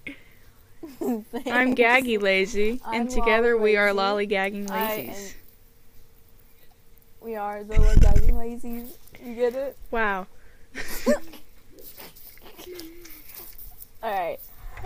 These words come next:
Speaker 1: So basically, this is just a podcast
Speaker 2: Things.
Speaker 1: about, uh, I don't,
Speaker 2: Yes.
Speaker 1: yeah, things,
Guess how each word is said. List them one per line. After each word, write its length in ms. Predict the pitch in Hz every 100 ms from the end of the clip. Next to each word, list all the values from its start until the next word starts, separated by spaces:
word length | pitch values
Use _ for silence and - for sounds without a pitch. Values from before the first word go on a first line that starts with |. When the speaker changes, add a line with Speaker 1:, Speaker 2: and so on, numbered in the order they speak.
| 381
Speaker 1:
So 280 | - - 277
basically, 480 | 269 269 269 262 254
this 200 | 247 254
is 180 | 240 226
just 260 | 226 233
a 40 | 226
podcast 560 | - 208 202 208 - 196
Speaker 2:
Things. 580 | 302 247 185 247 214 208
Speaker 1:
about, 440 | 202 196 196 196 - - - - - - - - - - - - - - - - - - -
uh, 600 | 247 240 247 247 233 240 -
I 80 | -
don't, 100 | 392 -
Speaker 2:
Yes. 240 | 285 247 240
Speaker 1:
yeah, 120 | 190
things, 640 | - 208 196 185 185 -